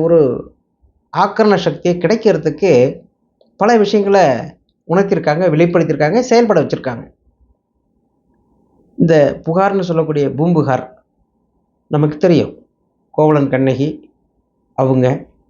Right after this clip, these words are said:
இந்த மாதிரி ஒரு சித்திரை பௌர்ணமி அன்னைக்கு தான் கடல்ல ஸ்நானம் பண்ணி அங்கேயே நெல்லவுளியில உண்டு மகிழ்ந்து இருந்தாங்க அப்படிங்கிறத நம்ம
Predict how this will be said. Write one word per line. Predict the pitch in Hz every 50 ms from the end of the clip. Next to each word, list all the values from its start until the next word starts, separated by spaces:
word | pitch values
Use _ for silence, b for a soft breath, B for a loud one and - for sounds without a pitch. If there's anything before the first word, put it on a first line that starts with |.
| _ _ _ _ _ _ _ -
இந்த | - 175 196 196
மாதிரி | 190 190 196 196 185 170
ஒரு | 156 156 151 139 123 110 98 - - - - _ _ _ _ _ _ _ _ _
சித்திரை | - 143 147 175 170 147 139
பௌர்ணமி | 143 143 139 139 135 131 120
அன்னைக்கு | 120 127 131 131 - 120
தான் | 113 117 117 - - _ _ _ _ _ _ _ _ _ _ _ _ _ _ _ _ _ _ _ _
கடல்ல | - 143 147 135 143 127 120 113 107 98 98 - - -
ஸ்நானம் | - - 135 135 135 127 117 113
பண்ணி | 113 110 110 117 - - _ _ _ _ _ _ _ _ _ _ _ _ _ _ _ _ _ _ _ _ _ _ _ _ _ _ _ _ _ _ _ _ _ _ _ _ _ -
அங்கேயே | 156 180 202 202 202 196 202 214 208 196 160
நெல்லவுளியில | 147 151 165 175 170 170 160 143 139 123 117 104 - - - _ _ _ _ _ _
உண்டு | 151 156 170 175 175 160 147
மகிழ்ந்து | 143 143 156 160 160 143 147
இருந்தாங்க | 139 135 131 131 123 120 113 117 117 107 90 - _ _ _ _ _ 147
அப்படிங்கிறத | 147 147 147 143 139 131 135 220 220 202 151 220 - - - _ _ _ _ - -
நம்ம | 147 143 135 123